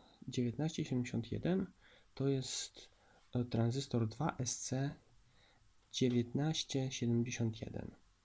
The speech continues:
Mm, po lewej stronie widzimy, e, tranzystory nieprawdziwe, podróbki. Mm, zaraz wam pokażę,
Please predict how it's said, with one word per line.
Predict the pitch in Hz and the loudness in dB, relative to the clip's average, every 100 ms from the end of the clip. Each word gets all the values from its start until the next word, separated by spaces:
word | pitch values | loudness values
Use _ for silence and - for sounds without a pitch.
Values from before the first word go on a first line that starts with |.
| _ _ _ - _ _ | _ _ _ -20 _ _
Mm, | 123 117 117 117 110 - | 0 2 2 -2 -6 -4
po | 120 | 0
lewej | 214 196 113 | 2 4 2
stronie | - 107 110 147 180 170 | 0 0 0 2 -2 -2
widzimy, | 120 - 131 127 127 131 - - - - - _ _ _ _ _ _ _ _ _ _ - | -4 -2 0 0 -2 -4 -10 -20 -20 -20 -20 _ _ _ _ _ _ _ _ _ _ 0
e, | 135 123 127 123 - | 2 4 2 -2 -2
tranzystory | 131 131 127 131 - 135 135 131 127 | 0 2 0 -2 0 0 0 0 2
nieprawdziwe, | 123 123 117 117 143 156 143 | 2 2 0 2 0 0 0
podróbki. | - 123 127 147 - - 135 135 139 - - - | 2 2 4 2 -2 -4 2 2 2 -4 -10 0
Mm, | 143 139 135 135 139 147 | 4 6 6 4 2 -2
zaraz | 185 190 131 | 0 4 6
wam | 127 120 | 6 4
pokażę, | 120 135 135 123 120 | 2 0 0 2 2